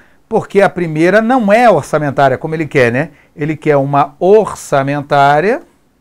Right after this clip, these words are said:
e ele quer uma extra-orçamentária. E aqui na letra A, as duas são extra-orçamentárias. Letra B, arrecadação de impostos, isso é orçamentário,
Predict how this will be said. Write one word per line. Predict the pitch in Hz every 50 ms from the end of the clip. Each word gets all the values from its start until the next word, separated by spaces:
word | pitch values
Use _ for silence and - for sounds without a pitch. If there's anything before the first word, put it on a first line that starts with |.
| _ _ _ _ _ _ _ _ _ _ _ _ _ _ 175
e | 147 160 165
ele | 180 180 170
quer | 123 - 160 165 170 170
uma | 165 156 156 175 185 196 214 214 - _ _ _ _ _ -
extra-orçamentária. | 170 180 175 170 160 - - - _ - 127 127 127 - - 131 104 - - 135 135 135 123 - 120 113 117 - _ _ _ _ _ _ _ _ _ _ _ -
E | 160 180
aqui | 180 147 - 151
na | 151
letra | 151 156 151 - 185 175 170 170
A, | 208 - 175
as | 160 143 143
duas | 135 190 254 247 208 160 -
são | - 156 147
extra-orçamentárias. | 135 135 131 - 147 - - 151 170 180 147 160 113 - - _ _ _ _ _ _ _ _ _ _ _ -
Letra | 202 233 226 254 240
B, | 196 170 156 131 104 - - _ _ _ -
arrecadação | 269 269 277 269 254 254 - 233 214 214 185 151 - - 185 180 175 170
de | 143 143 143
impostos, | 135 - 139 135 131 123 123 - - 185 226 226 - - - _ _ _ _ _ _ _ _ -
isso | 180 196 - - 165 156 151
é | 135 135 - - _
orçamentário, | - 175 185 185 - - - - - 143 131 127 123 120 107 - 131 120 120 117 120 120 156 208 277 - -